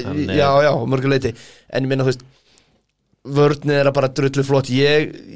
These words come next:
Speaker 2: og Lawrence tók þessi skref í fyrra, að fá Ridley inn,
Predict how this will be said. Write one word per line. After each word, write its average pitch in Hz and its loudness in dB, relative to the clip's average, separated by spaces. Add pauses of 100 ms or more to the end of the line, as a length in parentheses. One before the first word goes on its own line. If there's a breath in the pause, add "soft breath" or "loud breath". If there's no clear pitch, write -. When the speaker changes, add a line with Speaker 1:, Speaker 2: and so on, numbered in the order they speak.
(160)
Speaker 2:
og 156 2
Lawrence 147 2
tók 151 2
þessi 147 -2
skref 143 0
í - -2
fyrra, 123 0
að 117 -4
fá 135 2
Ridley 139 -2
inn, 139 2